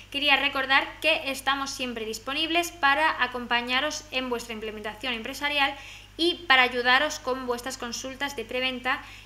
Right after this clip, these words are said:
y asesoraros sobre los modelos más adecuados para vuestros proyectos. Además, nuestros distribuidores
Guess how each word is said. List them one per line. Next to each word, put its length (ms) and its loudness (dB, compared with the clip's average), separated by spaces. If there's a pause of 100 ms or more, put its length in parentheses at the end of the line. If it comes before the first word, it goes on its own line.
(140)
y 140 6
asesoraros 640 4
sobre 440 -2
los 200 -6
modelos 580 0
más 260 -4
adecuados 540 -2
para 300 2
vuestros 400 -8
proyectos. 640 -14 (720)
Además, 560 4
nuestros 380 -4
distribuidores 640 2